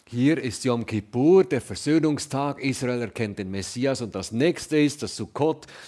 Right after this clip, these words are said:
das Laubhüttenfest und das zeigt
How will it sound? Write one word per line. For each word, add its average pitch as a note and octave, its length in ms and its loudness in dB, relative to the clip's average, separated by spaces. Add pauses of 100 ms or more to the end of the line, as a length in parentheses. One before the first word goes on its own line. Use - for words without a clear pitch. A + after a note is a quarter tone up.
das G2+ 140 -14
Laubhüttenfest A2 880 0 (320)
und A2 300 -6
das C3+ 420 0
zeigt A#2 480 -4